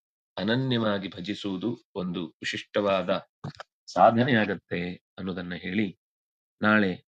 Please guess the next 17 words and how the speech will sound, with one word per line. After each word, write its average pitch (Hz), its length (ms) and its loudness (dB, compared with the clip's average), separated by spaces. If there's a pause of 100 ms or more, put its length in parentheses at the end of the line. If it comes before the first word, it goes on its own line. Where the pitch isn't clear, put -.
ಮತ್ತೆ 90 240 -10
ಮುಂದಿನ 95 360 -4
ಹೊಸ 92 260 -2 (1040)
ಚಿತ್ರಕ್ಕೆ, - 560 -8
ಚಿತ್-, - 440 -10
ಆ, 92 200 -6
ಚಿತ್-, - 340 -8
ಗೀತೆಗೆ 98 600 -2 (120)
ನಾವು, 90 400 -6 (1120)
ಆ, 95 260 -6
ಪ್ರಯತ್ನಿಸೋಣ 92 720 -2
ಅಂತ 85 220 -10
ಹೇಳ್ತಾ, 95 320 -6 (680)
ಕಾಯೇನ 95 460 0
ವಾಚಾ 90 420 -6
ಮನಸಾ 87 440 -8 (100)
ಇಂದ್ರಿಯೈರ್ವಾ 107 840 0